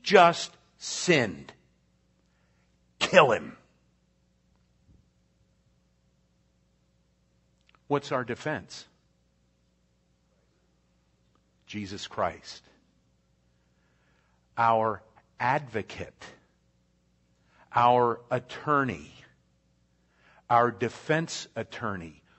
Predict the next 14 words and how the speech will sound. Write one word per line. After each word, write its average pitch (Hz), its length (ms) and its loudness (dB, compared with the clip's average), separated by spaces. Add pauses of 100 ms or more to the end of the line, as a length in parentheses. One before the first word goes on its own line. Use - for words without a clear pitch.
(140)
who 127 160 -4
comes 165 560 0
before 151 800 0 (880)
the 131 140 4
Father, 107 680 4 (280)
as 104 260 -2
it 92 120 -8
were, 92 400 -6 (1000)
and 107 240 -8
says, 104 640 -2 (220)
"Yes, 82 680 -6 (960)
he 120 220 -4
sinned. 87 580 -8 (1120)
Yes, 90 800 -2